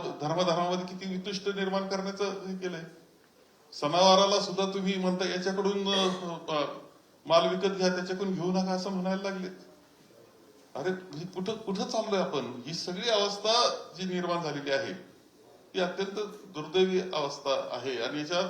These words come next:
फक्त मताचं राजकारण करण्याचा उद्देश हा भारतीय जनता पक्षाचा असतो, हे विसरून जाऊन आपल्याला काही चालणार नाही, या निमित्तानं सांगतो. आणि म्हणून ह्या सगळ्या याच्यामध्ये त्यांनी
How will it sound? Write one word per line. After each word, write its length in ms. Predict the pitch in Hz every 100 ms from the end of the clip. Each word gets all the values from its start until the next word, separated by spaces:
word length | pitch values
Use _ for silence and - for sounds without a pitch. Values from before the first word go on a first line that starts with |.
| -
फक्त 220 | - 190
मताचं 560 | 175 160 180 180 190 185
राजकारण 380 | 165 - 160
करण्याचा 460 | 156 151 151 156 185
उद्देश 640 | 175 139 - 165 - - - - - - - 147
हा 80 |
भारतीय 380 | 160 131 131 160
जनता 240 | 143 143 139
पक्षाचा 400 | 131 - 131 131
असतो, 240 | - 160 156 113
हे 100 | 123
विसरून 360 | 120 - 139 131
जाऊन 360 | 135 151 -
आपल्याला 280 | - 120 123
काही 180 | 131 147
चालणार 380 | 131 110 117 117
नाही, 460 | 117 117 - 120
या 60 | 107
निमित्तानं 400 | 107 110 - -
सांगतो. 260 | - 95 - - - - - - -
आणि 100 | 123
म्हणून 240 | 151 156
ह्या 500 | 147 151 151 139 -
सगळ्या 480 | - 139 139 175 175 170 - 156
याच्यामध्ये 540 | 151 160 160 160 139 143 - - - -
त्यांनी 200 | 151 156